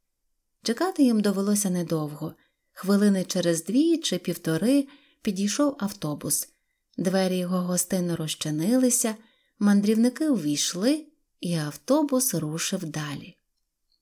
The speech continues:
Він рухався так плавно, що пасажирів зовсім не трясло.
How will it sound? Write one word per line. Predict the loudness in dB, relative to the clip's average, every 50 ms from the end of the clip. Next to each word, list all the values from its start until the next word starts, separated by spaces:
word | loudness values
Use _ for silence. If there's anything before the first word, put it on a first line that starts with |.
| _ _ _ 0
Він | 2 4 4
рухався | 4 4 2 0 0 -2 -2 -2 -2
так | -4 -6 -6 -4
плавно, | -2 -2 0 0 4 4 4 4 2 -2 -8 -16 -20 _ _ _ _ -10
що | -4 -2 -2 -2
пасажирів | 0 -2 -2 0 0 0 2 2 2 2 0 0 -2
зовсім | 0 0 2 2 2 2 0 0 2 0
не | 0 -2 -4
трясло. | -4 -6 -4 -2 -2 -2 -2 -4 -8 -10